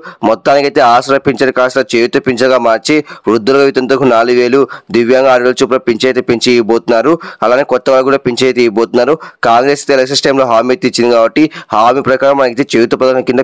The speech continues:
పింఛన్ అయితే అమలు చేయబోతున్నారు. కాబట్టి మనకైతే ఈ రోజు నుంచి అయితే ఈ పథకం అయితే అమలు చేయబోతున్నారు, చేయూత పథకం. ఇప్పటికే అధికారులు అయితే రాష్ట్ర వ్యాప్తంగా సర్వే కూడా పూర్తి చేశారు. ఎందుకంటే గత ప్రభుత్వంలో అర్హత లేకుండా పింఛన్ అయితే ఇచ్చారనేసి ఇప్పుడున్న ప్రభుత్వం కాంగ్రెస్ అయితే విమర్శ అయితే చేసింది. కాబట్టి ఈ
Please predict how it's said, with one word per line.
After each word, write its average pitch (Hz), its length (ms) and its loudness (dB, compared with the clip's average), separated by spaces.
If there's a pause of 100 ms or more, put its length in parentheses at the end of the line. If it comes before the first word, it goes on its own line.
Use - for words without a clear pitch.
పింఛన్ 123 220 0
అయితే 123 140 2
అమలు 113 220 -2
చేయబోతున్నారు. 113 560 0 (180)
కాబట్టి 139 380 2
మనకైతే 139 380 0
ఈ - 100 2
రోజు 135 180 -2
నుంచి 139 220 0
అయితే 131 200 -2
ఈ 127 120 -4
పథకం 117 240 0
అయితే 127 160 0
అమలు 120 240 -2
చేయబోతున్నారు, 120 640 -2
చేయూత 120 320 0
పథకం. 117 300 -4 (340)
ఇప్పటికే 135 320 0
అధికారులు 135 420 0
అయితే 135 180 -2
రాష్ట్ర 120 280 0
వ్యాప్తంగా 127 340 0
సర్వే 123 280 0
కూడా 131 180 2
పూర్తి 120 240 -2
చేశారు. 120 340 0 (340)
ఎందుకంటే 139 440 0
గత 127 100 -2 (100)
ప్రభుత్వంలో 131 400 0
అర్హత 127 200 -2 (120)
లేకుండా 131 340 0
పింఛన్ 123 240 -2
అయితే 123 180 0
ఇచ్చారనేసి 120 460 0 (340)
ఇప్పుడున్న 123 340 0
ప్రభుత్వం 131 360 0
కాంగ్రెస్ 127 320 0
అయితే 131 200 -2
విమర్శ 117 240 0
అయితే 123 200 0
చేసింది. 123 280 0
కాబట్టి 113 300 2 (360)
ఈ - 20 4